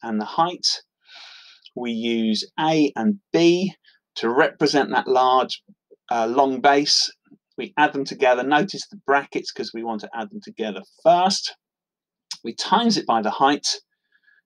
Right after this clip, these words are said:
and we get our answer. Now, of course, the red trapezium is only half of the whole shape. We don't want both shapes, we just want the red shape.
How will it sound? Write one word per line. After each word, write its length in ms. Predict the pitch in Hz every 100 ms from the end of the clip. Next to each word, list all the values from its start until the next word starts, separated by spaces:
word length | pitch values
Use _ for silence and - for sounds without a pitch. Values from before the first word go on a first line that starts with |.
| _
and 260 | 107 104 113
we 120 | 127
get 220 | - 92
our 260 | 95 120 190
answer. 240 | - -
Now, 300 | 92 147 110
of 100 | 80
course, 240 | - 156 -
the 140 | 127
red 260 | 135 120 107
trapezium 800 | - 104 104 98 98 85 143 170 _ _ _ _ _ -
is 280 | 131 139 147 -
only 420 | 110 113 113 139 - -
half 400 | 185 220 226 202 - _ _ -
of 160 | -
the 100 | -
whole 260 | 98 101 92
shape. 380 | - 80 - - -
We 100 | 151
don't 240 | 170 196
want 500 | - 175 208 - - - _ _ _
both 360 | - 127 131 - -
shapes, 480 | - 87 101 - -
we 100 | 143
just 320 | - - -
want 180 | 92 -
the 100 | 127
red 260 | 143 190
shape. 460 | - - - - -